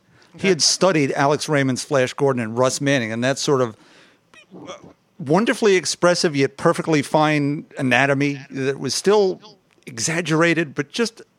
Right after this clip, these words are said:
Speaker 1: w-, enough that you said, "Wow, this is something special. It isn't just a painter, it's something different." Also founded the Kubert School,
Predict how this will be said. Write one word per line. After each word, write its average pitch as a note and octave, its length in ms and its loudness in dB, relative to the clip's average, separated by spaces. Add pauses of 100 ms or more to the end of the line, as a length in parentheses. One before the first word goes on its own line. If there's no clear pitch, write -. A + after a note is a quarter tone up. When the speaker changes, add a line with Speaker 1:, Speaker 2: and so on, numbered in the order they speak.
(480)
Speaker 1:
w-, - 220 -8
enough D3+ 440 -2 (680)
that D3 160 2
you C#3 100 -4
said, C3 180 0
"Wow, C3+ 180 2
this C#3+ 220 0
is D3+ 240 -4
something D3+ 400 -2
special. C3+ 420 0
It B2+ 80 2
isn't C#3 200 0
just D3 300 0
a A#2 160 0
painter, C3+ 640 -4
it's - 220 -6
something C3 360 -4
different." A#2+ 340 -4 (640)
Also F3 280 0
founded D#3 520 0
the C3+ 80 -6
Kubert B2+ 340 -2
School, D3+ 460 0